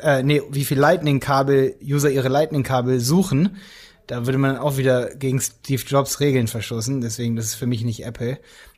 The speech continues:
Ähm, aber sobald die das ändern, und das, du hast schon recht, das werde ich dann über die Produktdetailseite erfahren. Oder halt Social. Also es wird eher so sein, dass hier beim Mittagessen irgendwer sagt, die haben das jetzt gemacht.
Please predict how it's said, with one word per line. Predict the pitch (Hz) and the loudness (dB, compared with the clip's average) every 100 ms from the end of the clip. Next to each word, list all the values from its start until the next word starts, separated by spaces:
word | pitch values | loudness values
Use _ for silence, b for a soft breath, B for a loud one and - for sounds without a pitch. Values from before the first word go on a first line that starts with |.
| _ | _
Ähm, | 147 143 | 0 0
aber | 131 143 | 2 0
sobald | 139 165 | 2 2
die | 160 | 2
das | 151 | 0
ändern, | - 165 160 147 | 2 4 4 4
und | 135 | 2
das, | 131 120 - - _ _ - - | -2 -2 -8 -18 _ _ -20 -16
du | 117 139 | -4 0
hast | 170 | 0
schon | - | 2
recht, | 190 185 165 | 2 2 0
das | 120 | -2
werde | 135 151 | 0 0
ich | |
dann | 135 | -2
über | 151 147 | -2 -4
die | 143 | -4
Produktdetailseite | 147 160 151 151 - 156 147 110 107 | -4 -4 -4 -4 -4 -2 0 -2 -6
erfahren. | 90 - 104 107 110 B B B B - | -10 -10 -8 -6 -8 B B B B -4
Oder | 143 143 | 0 2
halt | 156 165 | 2 2
Social. | - 185 254 147 120 | 2 2 0 -2 -4
Also | 123 131 | -4 -4
es | 131 | -4
wird | 135 143 | -4 -6
eher | - 143 | -2 0
so | 156 | 2
sein, | 156 160 | 2 2
dass | 160 - | 2 0
hier | 156 | 0
beim | 156 | 2
Mittagessen | 160 170 160 151 165 | 2 0 -2 -4 -4
irgendwer | 165 160 | -2 0
sagt, | 151 156 156 | 0 -2 -4
die | 156 | -4
haben | |
das | 160 - | -4 -6
jetzt | 160 | -12
gemacht. | - 180 175 - | -8 -6 -6 -10